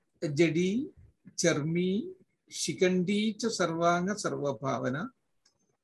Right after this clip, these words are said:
Harischa Harinachascha Sarvabhuta Hariprabhu." It is ultimately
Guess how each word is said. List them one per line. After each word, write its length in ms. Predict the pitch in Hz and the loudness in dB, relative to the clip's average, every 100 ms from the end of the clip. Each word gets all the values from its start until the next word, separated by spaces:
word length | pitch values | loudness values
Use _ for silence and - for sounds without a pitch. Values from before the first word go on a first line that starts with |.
| _ _ _ - | _ _ _ 0
Harischa 500 | 170 214 233 - 262 | 2 4 0 0 2
Harinachascha 1000 | 180 170 165 170 - 170 147 - 175 165 - _ | 4 2 4 2 2 -4 -4 -4 -4 -4 -8 _
Sarvabhuta 1200 | - - 185 180 175 170 175 165 165 160 160 175 | -4 2 4 4 0 -2 -2 -2 -2 -2 0 -2
Hariprabhu." 560 | 139 139 - 135 139 131 _ _ _ _ _ _ _ - | -4 -8 -8 -10 -10 -14 _ _ _ _ _ _ _ -2
It 80 | |
is 100 | 202 | 2
ultimately 920 | 226 220 - 240 254 254 233 254 294 | 4 2 2 0 0 0 0 0 0